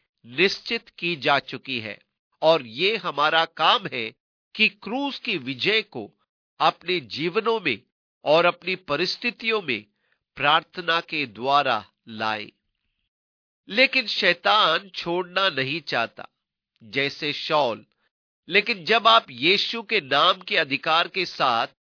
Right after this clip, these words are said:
उसके विरुद्ध आते हैं, तो उसे भागना पड़ता है, क्योंकि वो हराया जा चुका था। क्योंकि वो ढीठ और जिद्दी है, वो वहां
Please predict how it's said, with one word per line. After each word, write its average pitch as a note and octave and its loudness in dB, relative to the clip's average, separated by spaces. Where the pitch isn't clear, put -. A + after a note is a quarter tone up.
उसके E3 -4
विरुद्ध C#3 -2
आते C3 -2
हैं, A2+ -10
तो A3+ 2
उसे A3 -4
भागना C3 -2
पड़ता B2 -6
है, - -16
क्योंकि D#3 -4
वो E3+ 2
हराया C#3 2
जा E3 0
चुका E3 -4
था। - -16
क्योंकि G3+ 0
वो G3 0
ढीठ F#3+ -2
और F3 2
जिद्दी D3 -4
है, C3+ -8
वो D#3 2
वहां D3+ 2